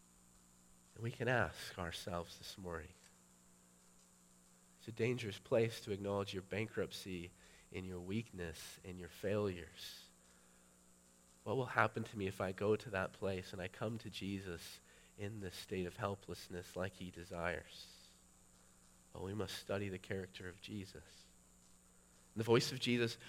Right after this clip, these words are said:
assures us this morning, if we come to him in need, we will find what we need. Jesus says, "My grace is sufficient for you,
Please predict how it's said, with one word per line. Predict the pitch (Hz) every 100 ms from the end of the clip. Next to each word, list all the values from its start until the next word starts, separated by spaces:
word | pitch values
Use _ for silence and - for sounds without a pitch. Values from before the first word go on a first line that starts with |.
| -
assures | 117 - 131 131 135 135
us | 117 113
this | 120 -
morning, | 127 120
if | 107
we | 123 120
come | 139 147
to | 139
him | 127 123
in | 117 107 107
need, | 123 117 107
we | 110
will | 101
find | - 135 139 131
what | 82
we | 107
need. | 104 113 107 - -
Jesus | - 131 135 123
says, | - 127 123 127
"My | 117
grace | 117 123 139 156 - - -
is | 127 123
sufficient | 131 - 160 - 143 -
for | 127
you, | 110 110